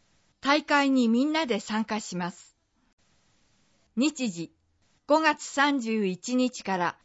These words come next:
七月五日の日曜、全六回。別途、江東区子ども囲碁大会参加。初心者クラス、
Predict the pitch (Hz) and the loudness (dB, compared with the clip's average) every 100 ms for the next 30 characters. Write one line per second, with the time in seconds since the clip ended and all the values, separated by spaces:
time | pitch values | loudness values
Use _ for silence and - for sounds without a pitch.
0 | _ - - - 311 311 302 269 240 - | _ -18 -8 -4 -2 -2 -2 -4 -4 -4
1 | - 254 240 220 202 - 240 262 240 156 | 0 2 2 2 0 -2 0 2 2 0
2 | - _ _ _ _ - 294 285 196 160 | -6 _ _ _ _ 2 2 2 -2 -4
3 | - - 220 170 _ _ _ _ _ _ | -2 0 2 0 _ _ _ _ _ _
4 | _ _ _ _ _ 196 277 277 - 175 | _ _ _ _ _ 4 4 2 -2 -2
5 | - _ _ - 311 311 311 294 285 190 | -2 _ _ -2 0 2 2 2 2 -2
6 | - 214 262 277 262 226 262 285 294 302 | -2 2 4 4 2 2 2 2 0 0
7 | 214 185 160 - 208 214 - 180 - _ | -2 -4 -4 -4 -2 -2 -4 -6 -6 _
8 | _ _ _ _ _ _ _ _ _ _ | _ _ _ _ _ _ _ _ _ _
9 | _ _ _ - 220 - 320 302 294 294 | _ _ _ -6 -4 -2 -4 -2 -2 0
10 | 254 190 - 156 | -2 -2 -6 -16